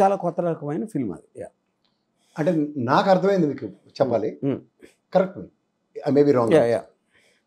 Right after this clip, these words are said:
Speaker 2: సాధారణంగా ఒక హీరోని ఫిక్స్ చేసుకుని సినిమాలు తీసిన ఉదంతాల్లో
Speaker 1: Hmm.
Speaker 2: జగన్మోహన్ రెడ్డి అనే ఒక వ్యక్తిలో హీరోయిజం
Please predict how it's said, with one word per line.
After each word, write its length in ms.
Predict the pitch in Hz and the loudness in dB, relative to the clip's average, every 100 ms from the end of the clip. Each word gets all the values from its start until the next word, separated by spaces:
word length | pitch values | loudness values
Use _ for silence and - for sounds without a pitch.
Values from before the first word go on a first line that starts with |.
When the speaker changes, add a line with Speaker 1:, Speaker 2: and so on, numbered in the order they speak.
| - - | -20 -8
Speaker 2:
సాధారణంగా 560 | - 170 233 226 233 226 | 0 4 6 6 4 2
ఒక 140 | 165 | 2
హీరోని 420 | 131 175 214 220 | 2 6 8 6
ఫిక్స్ 280 | 175 - - | 2 -6 -4
చేసుకుని 240 | 180 185 | -4 -4
సినిమాలు 300 | 180 156 160 | -2 0 0
తీసిన 280 | 156 147 143 | -2 -4 -4
ఉదంతాల్లో 640 | 120 139 151 127 98 104 - - | 0 0 0 -2 -2 -8 -10 -8
Speaker 1:
Hmm. 140 | 139 117 - _ _ _ _ _ _ _ - | -6 -6 -10 _ _ _ _ _ _ _ -12
Speaker 2:
జగన్మోహన్ 560 | 98 160 214 233 240 220 | 0 4 6 8 8 8
రెడ్డి 220 | 220 226 | 8 8
అనే 460 | 220 202 190 175 - - | 8 4 2 0 -6 -8
ఒక 140 | 147 143 | 2 6
వ్యక్తిలో 640 | 135 147 226 190 165 269 - _ _ _ - | 6 4 4 6 4 2 -16 _ _ _ 2
హీరోయిజం 460 | 190 226 226 190 | 6 8 8 6